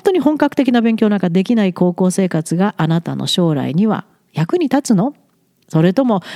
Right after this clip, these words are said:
日本で着実な基本をつけて、そこから本当の教育に乗り出していく。どっちでしょうね。まずそこから考えてください。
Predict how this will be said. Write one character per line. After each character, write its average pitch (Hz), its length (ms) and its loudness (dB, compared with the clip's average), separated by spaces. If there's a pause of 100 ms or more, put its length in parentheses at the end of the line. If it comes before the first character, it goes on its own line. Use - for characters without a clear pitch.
日 190 80 4
本 214 220 2
で 208 100 2
着 180 300 0
実 208 240 0
な 208 100 2
基 208 140 2
本 220 180 4
を 233 100 2
つ - 100 -12
け 254 100 2
て、 262 180 0 (260)
そ 190 280 2
こ 269 180 2
か - 140 0
ら 302 140 0
本 214 240 2
当 302 160 2
の 294 100 2
教 277 220 2
育 262 200 0
に 254 220 0 (220)
乗 175 100 4
り 190 80 2
出 202 160 2
し - 60 -6
て 165 100 -2
い 147 80 0
く。 151 240 -8 (160)
ど 143 220 0
っ 175 160 -2
ち - 100 -2
で 208 140 2
し 185 100 -4
ょ 160 140 0
う - 20 0
ね。 175 240 0 (220)
ま 185 140 2
ず 202 100 2
そ 147 160 -2
こ 165 100 2
か 196 120 0
ら 214 120 0
考 208 120 0 (100)
え 247 100 0
て 185 80 -2
く 208 80 -8
だ 139 140 -6
さ - 140 -10
い。 - 60 -16